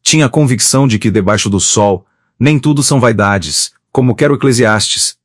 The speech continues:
nem tudo perfeições, como opina o doutor Pangloss, entendia que a larga ponderação de males e bens,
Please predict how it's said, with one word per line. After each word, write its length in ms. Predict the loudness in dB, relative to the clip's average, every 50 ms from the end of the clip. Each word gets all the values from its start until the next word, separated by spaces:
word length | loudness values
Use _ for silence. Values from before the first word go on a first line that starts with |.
| _
nem 140 | -2 0 0
tudo 320 | 0 0 0 0 0 -2 -2
perfeições, 800 | -2 -2 0 0 0 0 0 0 0 2 2 2 2 0 -2 -6 _ _ _ _ _ _ _ _ _ _ _ _ _ _ -4
como 220 | -2 0 2 2
opina 340 | 0 0 0 0 2 2 2
o 120 | 2 2
doutor 400 | 2 2 0 0 0 0 -2 -2
Pangloss, 580 | 0 0 0 2 2 0 0 0 -2 -4 -6 _ _ _
entendia 400 | -2 0 0 2 2 2 2 0
que 100 | 2 2
a 40 | 2
larga 380 | 2 2 2 2 0 0 0 0
ponderação 640 | 0 0 2 2 4 4 2 2 2 2 2 2
de 100 | 2 2
males 380 | 2 2 2 2 2 2 0 0
e 40 | -2
bens, 540 | -2 -2 -2 -2 -2 -2 -2 -2 -4 -6